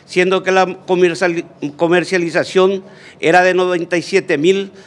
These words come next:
guaraníes hasta la fecha del mes de abril del corriente. En la, en la fecha de hoy nos encontramos con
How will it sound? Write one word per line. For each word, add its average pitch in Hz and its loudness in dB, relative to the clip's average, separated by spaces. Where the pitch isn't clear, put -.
guaraníes 175 2
hasta 160 0
la 160 0
fecha 185 0
del 180 2
mes 175 0
de 180 0
abril 165 2
del 185 0
corriente. 170 0
En 165 0
la, 165 0
en 160 -4
la 147 0
fecha 185 0
de 175 4
hoy 208 4
nos 165 2
encontramos 175 0
con 175 -2